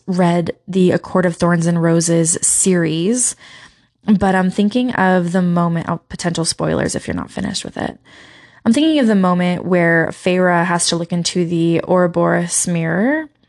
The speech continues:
and sees the beast within, and she has to accept it and just accept that there is a part of her that is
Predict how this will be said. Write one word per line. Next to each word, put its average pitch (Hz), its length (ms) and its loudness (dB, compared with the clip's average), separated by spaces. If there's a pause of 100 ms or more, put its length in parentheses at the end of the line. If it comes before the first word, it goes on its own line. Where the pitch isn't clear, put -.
(220)
and 196 540 2
sees 185 800 2 (280)
the 185 160 0
beast 175 500 -2
within, 160 540 -4
and 175 160 -4
she - 140 0
has 165 300 -2
to 170 240 -2
accept - 580 -4
it - 220 -6
and 190 120 -2
just 185 140 -2
accept 180 540 -2
that 170 140 -6
there 180 160 2
is 180 100 0
a 170 40 0
part - 320 -4
of 180 140 -2
her 165 260 -2
that 165 180 -2
is 170 340 0